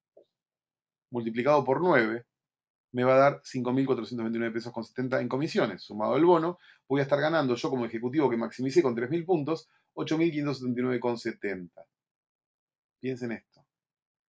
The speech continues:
¿No es un negocio genial también salir nosotros a vender producto?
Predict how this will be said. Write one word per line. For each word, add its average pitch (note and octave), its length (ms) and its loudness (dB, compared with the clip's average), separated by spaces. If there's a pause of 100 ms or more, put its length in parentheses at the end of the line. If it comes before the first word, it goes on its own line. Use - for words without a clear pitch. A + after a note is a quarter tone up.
(100)
¿No C3+ 100 -4
es D#3+ 120 -6
un C3+ 80 -2
negocio B2 260 -2
genial A#2+ 340 -6
también A2 240 -6
salir G#2 320 -10
nosotros G#2 380 -10
a F#2+ 60 -8
vender G2 260 -10
producto? A#2+ 540 -8